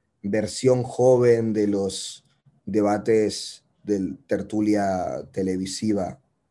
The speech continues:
eh, políticos. Pero en, en, en ese espectro en el cual, eh, Place ha, ha tocado diferentes formas de abordar temas y,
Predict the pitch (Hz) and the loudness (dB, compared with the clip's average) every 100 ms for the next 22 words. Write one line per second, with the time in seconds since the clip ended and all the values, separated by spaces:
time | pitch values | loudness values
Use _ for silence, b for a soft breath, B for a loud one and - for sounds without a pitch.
0 | _ - 87 90 90 87 87 82 - 95 | _ -10 -6 -4 -4 -6 -6 -8 -6 -6
1 | 95 95 104 - - _ b b b b | -6 -8 -12 -14 -16 _ b b b b
2 | - 120 113 123 - 123 120 110 123 151 | 0 2 2 0 0 0 0 0 0 2
3 | 165 - 185 170 - 147 139 120 110 123 | -2 0 -2 0 2 4 4 0 0 2
4 | 120 120 - - 73 98 98 - 117 113 | 4 2 0 -6 -6 -4 -4 0 2 2
5 | 110 110 107 104 110 113 110 110 110 107 | 0 2 2 2 0 -2 0 2 4 2
6 | 104 - 104 107 104 104 - 113 107 104 | -2 -2 -2 -2 -4 -6 -4 -4 -2 -4
7 | 95 104 98 98 98 101 98 131 143 113 | -4 -4 -2 -2 0 -2 -2 0 0 0
8 | 98 - 101 98 92 | -2 -6 -6 -4 -4